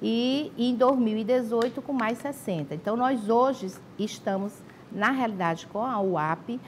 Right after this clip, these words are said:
atendendo cento e vinte municípios, aproximadamente seis mil alunos, três mil para cada etapa. Então, hoje, na uap, nós ofertamos apenas um curso piloto,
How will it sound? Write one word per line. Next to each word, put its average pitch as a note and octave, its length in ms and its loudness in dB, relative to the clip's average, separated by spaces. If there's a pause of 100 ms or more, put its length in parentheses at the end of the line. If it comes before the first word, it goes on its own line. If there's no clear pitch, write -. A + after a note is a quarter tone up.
(120)
atendendo A3 640 0
cento - 580 -2
e D4 80 -2
vinte A#3 460 -4
municípios, A#3 840 -4 (260)
aproximadamente A#3 1300 0 (760)
seis G3 460 -4
mil G3 300 0
alunos, D#3 420 -2
três G#3 280 0
mil G#3 180 0
para F3+ 160 -4
cada F3 260 -2
etapa. C#3 580 -4 (840)
Então, G#3+ 280 2 (120)
hoje, B3 540 8
na F#3+ 240 2
uap, G3 460 4
nós F3+ 240 -2
ofertamos F#3 500 -6
apenas G#3+ 460 -4
um G#3+ 100 -4
curso A#3 340 -6
piloto, G3 680 2